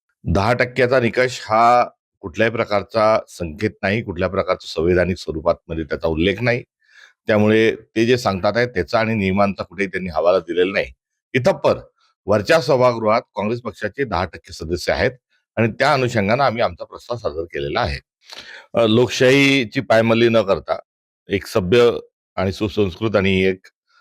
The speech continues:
संविधानाच्या अनुषंगाने चालणारं तथा महाराष्ट्राचं पुरोगामित्व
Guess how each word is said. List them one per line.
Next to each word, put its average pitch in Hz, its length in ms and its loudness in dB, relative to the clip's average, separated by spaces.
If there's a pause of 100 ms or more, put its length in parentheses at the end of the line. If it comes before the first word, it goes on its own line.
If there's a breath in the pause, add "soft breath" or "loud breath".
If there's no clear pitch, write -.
(160)
संविधानाच्या 110 840 2
अनुषंगाने 95 540 -2
चालणारं 87 420 -2
तथा 101 260 -12
महाराष्ट्राचं 92 520 -4
पुरोगामित्व 90 680 0